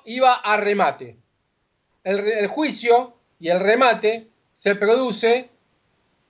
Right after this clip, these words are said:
por el famoso juicio de Ciancio y los tres pagarés, que casualmente lo dimos a conocer nosotros. El famoso, la famosa tapa, ¿se acuerdan?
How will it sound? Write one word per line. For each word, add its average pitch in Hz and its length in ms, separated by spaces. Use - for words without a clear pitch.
por 247 200
el 220 220
famoso 254 440
juicio 247 360
de 214 80
Ciancio 247 380
y 202 40
los 190 140
tres 240 180
pagarés, 208 440
que 254 160
casualmente 254 680
lo 202 160
dimos 233 280
a 208 60
conocer 180 360
nosotros. 208 600
El 160 140
famoso, 190 460
la 165 140
famosa 185 420
tapa, 254 320
¿se - 80
acuerdan? 196 500